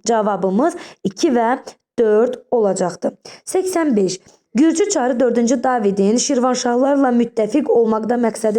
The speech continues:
nədən ibarətdir? Əslində, bayaq Mahmudun yürüşləri zamanı biz bunu müəyyən qədər toxunduq bu məsələyə. Dəbil şəhərini Eldənizlərdən xilas etmək, bu yox idi belə bir şey. Səlcuq türklərinin Cənubi Qafqazda mövqeyini möhkəmləməsi tamamilə doğrudur.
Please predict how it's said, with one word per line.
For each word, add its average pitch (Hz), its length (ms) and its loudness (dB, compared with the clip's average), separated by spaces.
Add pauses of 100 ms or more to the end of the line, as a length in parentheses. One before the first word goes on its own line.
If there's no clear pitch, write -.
nədən 214 320 0
ibarətdir? 185 720 0 (720)
Əslində, 311 380 0
bayaq 285 180 2
Mahmudun 254 480 0
yürüşləri 220 420 0
zamanı 220 440 0
biz 208 180 0
bunu 233 240 2 (320)
müəyyən 240 320 2
qədər 220 320 0
toxunduq 220 460 -2
bu 208 100 0
məsələyə. 190 540 0 (260)
Dəbil 269 320 0
şəhərini 269 400 0
Eldənizlərdən 233 720 0
xilas 233 320 0
etmək, 220 320 -2
bu 214 560 0
yox 202 320 2
idi 208 160 0
belə 233 240 2
bir 233 160 0
şey. 277 200 -2 (360)
Səlcuq 349 320 0
türklərinin 208 480 0
Cənubi 220 320 0
Qafqazda 214 480 -2
mövqeyini 220 560 2
möhkəmləməsi 202 640 -2
tamamilə 214 640 0
doğrudur. 190 600 0